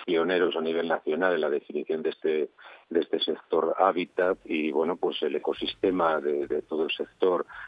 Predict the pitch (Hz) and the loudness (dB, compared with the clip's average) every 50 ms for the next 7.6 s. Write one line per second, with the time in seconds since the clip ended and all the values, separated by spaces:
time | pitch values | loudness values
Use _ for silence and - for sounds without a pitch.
0 | - _ - 82 76 73 - 82 85 82 - - - 107 104 98 87 - - 82 | -12 _ 0 0 2 2 2 2 2 0 -2 0 0 0 2 2 0 -2 -2 0
1 | 78 73 71 - - 80 78 76 76 76 71 73 73 71 76 80 78 - - 82 | 0 0 0 -2 -2 -2 0 0 2 0 0 0 -2 0 -2 -2 -2 0 0 0
2 | 80 78 82 85 82 80 80 78 73 78 76 - 85 80 78 - 78 - 95 95 | 2 2 2 2 2 2 0 0 0 -2 -2 -2 -4 -4 -4 -2 -2 0 0 0
3 | 87 80 - 80 76 - 78 76 - 87 92 90 - - 95 90 85 82 85 82 | 0 -2 -2 -4 -2 -2 -2 -2 0 0 -2 -2 0 0 0 0 0 0 0 0
4 | 80 78 87 87 85 - 82 80 82 80 - 80 - 73 76 76 82 85 82 82 | 0 0 -2 -4 -2 -2 -2 -2 -2 -2 -4 -4 -2 -2 -2 0 0 0 0 0
5 | 78 - - - - - - - - - - 85 - - 82 82 87 85 87 87 | -2 -4 -6 -12 -20 -20 -20 -20 -8 -4 -2 0 0 2 2 2 2 2 2 0
6 | 85 - 82 80 - 98 98 87 - - 82 80 78 - - 82 80 - - 80 | 0 0 -2 -2 -2 -2 -2 -2 -2 0 0 0 0 0 -2 -2 -2 -2 -2 -2
7 | 78 80 78 76 82 87 90 90 90 98 101 | -2 0 0 0 0 0 0 0 0 -2 -4